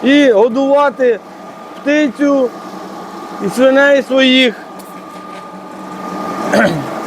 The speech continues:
зерносумішю. Ну, отакого плана, тільки щоб в нас тут зерно ячменю не перебите,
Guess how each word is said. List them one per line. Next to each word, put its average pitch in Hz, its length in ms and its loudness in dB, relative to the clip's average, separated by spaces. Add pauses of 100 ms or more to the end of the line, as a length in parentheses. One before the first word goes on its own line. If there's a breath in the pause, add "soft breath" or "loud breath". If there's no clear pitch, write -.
(140)
зерносумішю. 247 1200 2
Ну, 285 180 4
отакого 254 440 2
плана, 269 540 4 (480)
тільки 233 200 0
щоб 269 180 2
в - 20 0
нас 254 180 4
тут 254 180 -2
зерно 269 480 2 (480)
ячменю 254 560 2
не 247 100 4
перебите, 254 760 4